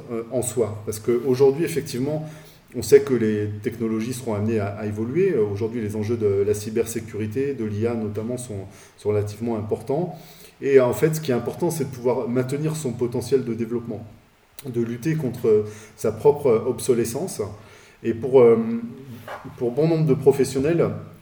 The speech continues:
euh, dont moi, hein, nous n'avons pas été formés, euh, durant le, le, le, le, notre cursus scolaire à, à, à ces, à, à, au digital et puis à la nouvelle organisation que, que le digital, euh, demande. Nous, euh, on, on,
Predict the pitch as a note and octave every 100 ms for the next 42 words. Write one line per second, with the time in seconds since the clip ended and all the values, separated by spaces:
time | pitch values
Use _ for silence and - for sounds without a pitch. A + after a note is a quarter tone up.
0 | - A2+ G#2+ G#2 G#2+ G#2+ A2 A#2+ A2+ B2
1 | - - - B2+ A2+ B2 C3 F3 C#3+ D#3+
2 | - - - - - B2+ B2 A#2+ B2+ E3+
3 | D#3 C3+ - B2+ C3+ D#3 A#2 G#2+ A2+ B2
4 | A2 G#2 G2+ G#2 G2+ G2 G2 G#2 A2 A2
5 | - A#2+ B2+ B2 C3+ B2+ A#2+ G#2+ - A#2+
6 | D#3+ D3 A2+ A#2 A2 A2 A2 G#2+ G#2+ -
7 | A2 G#2 G#2+ G2 G2+ G#2+ - - A2 A2+
8 | A2 A2+ A#2 C#3+ E3+ B2+ - B2 A#2+ A#2
9 | - - - A2 A2+ A#2+ A#2+ C3+ C3 A#2+
10 | B2 A2 - - E3 D#3 A#2+ A#2+ A#2+ A2+
11 | G#2 G#2+ G#2 C3+ A#2+ G2+ G#2 A2+ A2 F#2+
12 | - - - - - - A#2 C#3+ E3 C#3
13 | C#3 D#3 D#3